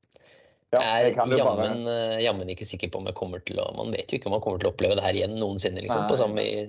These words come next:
Speaker 2: i samme skala.
Speaker 1: Nei, det gjør ikke det. Nei, jeg kan jo bare legge til da at, eh, nå har vi ikke, hadde vi jo aldri noen podcast etter den søndagen i B M W,
Speaker 2: <laughs>
Speaker 1: men, eh,
Speaker 2: Nei.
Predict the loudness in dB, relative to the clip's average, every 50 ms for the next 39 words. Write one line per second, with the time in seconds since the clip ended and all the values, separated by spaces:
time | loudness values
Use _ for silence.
0 | -6 -4 -2 0 0 2 0 0 0 0 0 0 -2 -4 -6 _ _ _ _ _
1 | _ _ _ -8 -6 -6 -6 -8 -10 _ _ _ -8 -6 -6 -6 -6 -8 -10 -10
2 | -10 -10 -12 _ _ _ _ _ 0 2 2 4 4 4 4 4 4 2 2 2
3 | 2 4 4 4 4 2 2 0 0 0 -4 -2 0 0 2 2 2 2 0 -4
4 | _ -2 -2 0 0 -4 -6 -8 -10 -8 -6 -4 -4 -4 -6 -10 -12 -10 -4 -4
5 | -4 -4 -4 -8 -6 -4 -2 -2 -2 -4 -6 -8 -6 -8 -8 -6 -6 -8 -8 -6
6 | -8 -10 -10 -8 -12 -16 -18 -16 _ -10 -8 -8 -8 -10 -10 -12 -12 -10 -10 -12
7 | -12 -12 -12 -14 -16 -18 -20 -20 -20 -20 _ _ _ _ _ _ _ _ _ -6
8 | -6 -6 -6 -8 -10 -12 -6 -6 -6 -4 -4 -6 -8 -8 -8 -8 -8 -8 -8 -6
9 | -4 -2 -2